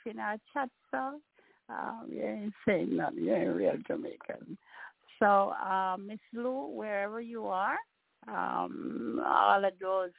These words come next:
consciousness, Mas Ran, and all of those people who, um, fight for the accept-, acceptance of our language,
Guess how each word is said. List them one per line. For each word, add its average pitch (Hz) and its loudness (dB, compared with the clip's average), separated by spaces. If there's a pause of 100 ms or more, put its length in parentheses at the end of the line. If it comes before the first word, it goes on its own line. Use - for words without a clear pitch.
(120)
consciousness, 202 -6 (640)
Mas 196 4 (200)
Ran, 220 2
and 202 -6
all 190 -2
of 196 -8
those 180 -6 (220)
people 175 -4 (100)
who, 165 6 (520)
um, 160 6 (200)
fight 170 4 (140)
for 160 -6
the - -10
accept-, - -10 (800)
acceptance - 0 (300)
of 147 2 (260)
our 147 4
language, 202 -2